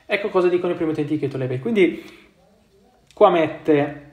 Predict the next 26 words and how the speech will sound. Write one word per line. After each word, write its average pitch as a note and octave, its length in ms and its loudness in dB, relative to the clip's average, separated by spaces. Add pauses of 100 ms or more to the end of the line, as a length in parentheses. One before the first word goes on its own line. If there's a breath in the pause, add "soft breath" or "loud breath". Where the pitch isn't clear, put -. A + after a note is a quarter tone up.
(560)
delle F3+ 240 2
testimonianze E3 580 -2
del D#3 140 4
prodotto D#3 520 0
qua C#3+ 180 2
e C#3 60 0
là, B2 200 -2
li C3+ 80 -8
s-, - 200 -14
le D#3 140 2
sparge D#3+ 540 0
un D3 120 -4
po', C3 200 -2
se - 140 -12
n'è C#3+ 100 -4
una C#3+ 220 -4
prima, F#3 460 -2
se F3 140 -10
n'è C#3 60 -4
una C#3+ 120 0
adesso, E3 520 2
andiamo D3 220 -6
a - 20 -8
vedere C#3 180 -8
come C3+ 180 -10
continua. C#3 480 -14